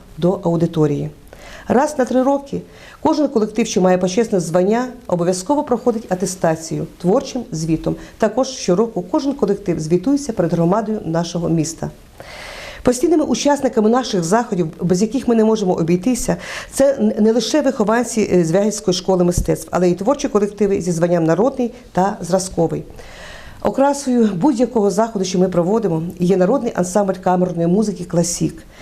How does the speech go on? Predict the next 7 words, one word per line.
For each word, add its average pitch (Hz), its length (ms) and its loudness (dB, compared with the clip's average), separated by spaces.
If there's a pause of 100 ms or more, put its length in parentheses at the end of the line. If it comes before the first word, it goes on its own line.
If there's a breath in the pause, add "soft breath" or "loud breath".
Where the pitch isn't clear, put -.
(280 loud breath)
що - 160 2
неодноразово 185 640 2
представляв 185 500 0
нашу 185 340 0
культуру 233 460 0 (460 loud breath)
у 202 80 2
Польщі. 190 560 0